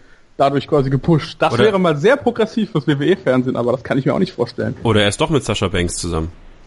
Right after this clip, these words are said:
Speaker 1: <laughs> Wieso denn doch mit Sasha Banks zusammen?
Speaker 2: Weil das ja auch ein Gerücht war.
Speaker 1: Echt?
Speaker 2: Dass
Speaker 1: Hab ich
Speaker 2: sie,
Speaker 1: gar nicht
Speaker 2: dass,
Speaker 1: mitgekriegt.
Speaker 2: dass es, dass es eine Storyline geben soll, wo er mit Sasha Banks zusammen ist. Weil das Sasha Banks ja auch,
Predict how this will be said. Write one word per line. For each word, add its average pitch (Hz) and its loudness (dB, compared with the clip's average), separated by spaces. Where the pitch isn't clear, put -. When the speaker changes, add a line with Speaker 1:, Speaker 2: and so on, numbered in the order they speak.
Speaker 1:
<laughs> - -6
Wieso 156 4
denn 135 4
doch 156 0
mit 131 0
Sasha 147 -2
Banks 147 -2
zusammen? 117 -4
Speaker 2:
Weil 107 2
das 104 2
ja 107 0
auch - 0
ein 208 2
Gerücht 104 -2
war. 80 -2
Speaker 1:
Echt? 151 -2
Speaker 2:
Dass 110 2
Speaker 1:
Hab - -
ich 120 -2
Speaker 2:
sie, 123 0
Speaker 1:
gar 120 4
nicht 113 0
Speaker 2:
dass, 117 0
Speaker 1:
mitgekriegt. 113 -4
Speaker 2:
dass 110 0
es, 110 -8
dass 110 0
es 110 -4
eine 117 2
Storyline 113 2
geben 110 2
soll, 110 2
wo 110 2
er 110 4
mit 107 2
Sasha 107 -2
Banks 180 0
zusammen 87 -4
ist. 78 -6
Weil 98 0
das 95 0
Sasha 101 -2
Banks 139 0
ja 117 0
auch, 110 0